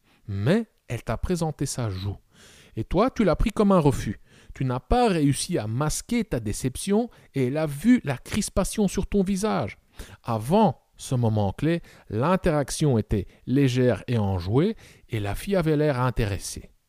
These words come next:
Si tu n'avais pas réagi de cette manière-là, si tu étais resté indifférent, léger et enjoué, et si tu avais réessayé un peu plus tard, tu aurais peut-être pu l'embrasser.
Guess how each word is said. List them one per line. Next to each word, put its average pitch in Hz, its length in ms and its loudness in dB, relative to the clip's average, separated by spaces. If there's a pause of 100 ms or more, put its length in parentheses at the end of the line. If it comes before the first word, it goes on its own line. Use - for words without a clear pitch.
(500)
Si - 140 -8
tu 147 140 -12
n'avais 104 320 -8
pas 233 320 4
réagi 117 400 0
de 98 80 -6
cette - 260 -10
manière-là, 110 500 -2 (200)
si - 200 -4
tu 139 180 -2
étais 117 260 -4
resté 120 540 -2 (380)
indifférent, 120 720 0
léger 120 580 2
et 107 100 -2
enjoué, 95 580 0 (480)
et 95 420 -8
si - 200 -10
tu - 160 -4
avais 120 380 -6
réessayé 220 760 2
un 233 100 4
peu - 160 -6
plus 170 240 -4
tard, 240 380 -6 (320)
tu 143 120 -2
aurais 143 340 0
peut-être 165 720 0
pu 180 200 2
l'embrasser. 151 640 0